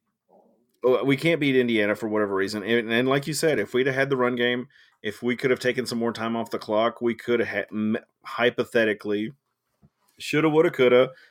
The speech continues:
won that game. Um, you know, uh, you know, if, like you said, if we can establish the run game earlier in the season, I think it'll, it's gonna help us in the long run.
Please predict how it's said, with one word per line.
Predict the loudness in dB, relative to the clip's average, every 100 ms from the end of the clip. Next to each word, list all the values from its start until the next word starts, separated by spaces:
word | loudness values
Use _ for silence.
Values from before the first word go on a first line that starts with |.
| _
won | -2 0 2
that | 2
game. | 0 -2 -2 -8 _ _ _ _ _
Um, | -4 0 0 -2 -4 -10 -16 _ _ _ _ _ _
you | -2
know, | 0 -2 -4 _ _ _ _ -10
uh, | -8 -6
you | -2 -2
know, | -2 -2
if, | -2 -2 -6 -20 -20 -2
like | -2 0
you | -4
said, | 0 2
if | 2 -2
we | -4
can | -2
establish | -4 -2 -2 -2
the | -2
run | 0 0 -2
game | -4 -4 -6 -10
earlier | 0 2 6 4
in | 4
the | 0
season, | -2 -2 -2 -4 -6 -8 _ _ _ -6
I | -6
think | -4 -2
it'll, | -2 -2 -4
it's | -6 -4
gonna | -6 -4
help | -4 -4
us | -4
in | -4
the |
long | -6 -8
run. | -10 -14 -16